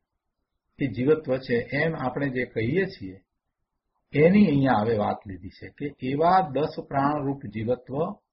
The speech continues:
અને ભવ્યત્વ, અભવ્યત્વ એ પર્યાર્થિક નય આશ્રિત છે.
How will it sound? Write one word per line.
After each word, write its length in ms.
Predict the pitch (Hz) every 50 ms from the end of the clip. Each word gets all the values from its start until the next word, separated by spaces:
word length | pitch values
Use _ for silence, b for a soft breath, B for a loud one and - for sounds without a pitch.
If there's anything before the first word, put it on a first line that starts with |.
| _ _ _ _ _ _ _ _ _ _ _ _ _ _ _ _ -
અને 320 | 131 139 156 165 170 170
ભવ્યત્વ, 840 | 151 113 - - 117 113 120 123 151 170 165 165 - 156 170 175 185 185 - _ _ _ -
અભવ્યત્વ 840 | - 170 180 151 135 131 123 110 113 104 - - 101 95 87 85 - _ _ _ _ _ _ _ _ _ _ _ _ _ _ _ _ _ _ _ _ _
એ 300 | - 156 175 180 180 180 180 - _ _ _ _ _ _ _ _ _
પર્યાર્થિક 920 | 110 110 117 123 131 135 143 165 175 180 180 175 - 185 175 - - -
નય 300 | 151 110 120 131 143 143
આશ્રિત 580 | 139 135 123 120 120 117 - - 131 131 123 -
છે. 360 | _ - - - 98 87 -